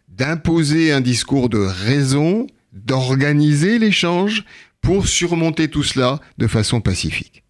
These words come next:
Bien. Mais les tendances, le terreau, il est toujours là et je pense qu'il, <laughs> qu'il a peu de chances de changer, euh, avant longtemps. À partir de là, si les tensions du terreau s'exacerbent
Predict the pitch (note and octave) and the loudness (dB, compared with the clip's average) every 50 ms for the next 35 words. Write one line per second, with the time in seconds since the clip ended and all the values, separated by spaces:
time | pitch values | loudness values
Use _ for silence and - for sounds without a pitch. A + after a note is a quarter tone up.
0 | _ - F2 F#2+ - _ - - - - _ _ _ _ - F#2 F2+ F#2 - - | _ -10 -10 -10 -10 _ -20 -20 -20 -20 _ _ _ _ -16 -12 -12 -8 -4 -2
1 | A2 B2 C#3 F3+ A3 A#3+ A#3+ G3+ - - - - _ - _ _ _ _ _ - | 0 2 2 2 2 2 0 0 -2 -4 -6 -8 _ -20 _ _ _ _ _ -6
2 | - - G#2+ G#2 - D3 D#3+ D#3+ G3 A#3+ B3 - - _ _ _ _ _ _ _ | -2 -2 -2 0 0 0 0 2 2 2 2 0 -4 _ _ _ _ _ _ _
3 | _ _ - F#3 F#3 A#3 A3+ - F3 D#3+ C#3+ C#3+ D3 D3 D3 D3 D3+ - - - | _ _ -4 -2 -2 -2 -2 -2 0 0 0 2 2 0 0 0 -2 -2 -2 -2
4 | G#2+ G2+ F#2 - D3 F3+ G3 - - D#3 C3+ - - - - - - - _ A#2 | -2 0 0 0 0 -2 -2 -2 0 0 0 -2 -4 -10 -18 -20 -20 -8 _ -2
5 | A2+ A2+ A2+ G#2 - E3+ F#3+ F#3 - - G3 G3 F3+ D#3 D3 D3 C3 - C#3 C3+ | 0 0 0 0 0 0 0 0 0 0 0 0 0 0 0 0 0 0 0 0
6 | C3 B2+ C#3+ D#3 E3 D#3+ D3+ C3+ A#2+ A#2 A#2 - C3 B2 B2+ C#3+ C#3+ C3+ C3 A#2+ | 2 2 2 2 2 2 2 2 2 0 0 0 0 0 0 2 2 2 2 0
7 | A2 - - - - _ _ _ _ _ _ _ _ _ _ - G3+ G3 G#3+ F#3+ | 0 -2 -4 -8 -8 _ _ _ _ _ _ _ _ _ _ -6 -6 -4 -4 -6
8 | - - - A#3+ B3 G#3+ F#3+ F3+ F3+ E3+ E3 D#3+ C3 - B2+ - _ _ _ _ | -6 -6 -6 -4 -4 -2 0 0 0 2 0 0 -2 -4 -8 -12 _ _ _ _
9 | _ _ _ _ _ _ _ _ _ _ _ _ - - - - - - C4 C4+ | _ _ _ _ _ _ _ _ _ _ _ _ -4 -2 -2 -2 -2 0 2 2
10 | C4 C4 B3 - - - _ _ _ C#3+ C#3+ D3 D3+ D3+ D3 C3+ - - - _ | 2 2 0 0 -4 -10 _ _ _ 0 2 2 2 2 2 0 -2 -4 -8 _
11 | - D#3+ D#3 D3+ C#3+ - - - A3 A#3 G#3 C3 A#2+ - _ _ _ _ - G#2+ | -2 0 0 0 0 0 0 0 0 0 0 -2 -4 -8 _ _ _ _ -2 -2
12 | A#2 A2+ - A#2+ A#2+ A#2 G#2+ A2+ G#2 G#2 G2+ - - _ _ _ _ _ _ _ | -2 0 0 0 0 2 2 2 2 2 0 -2 -8 _ _ _ _ _ _ _
13 | - - - D#3+ D3+ C3 C3+ C#3+ C#3 - - D#3 C3+ A#2 G2+ F2 D2+ E2+ | -4 -2 0 0 0 2 2 0 0 0 0 0 2 0 0 -2 -6 -8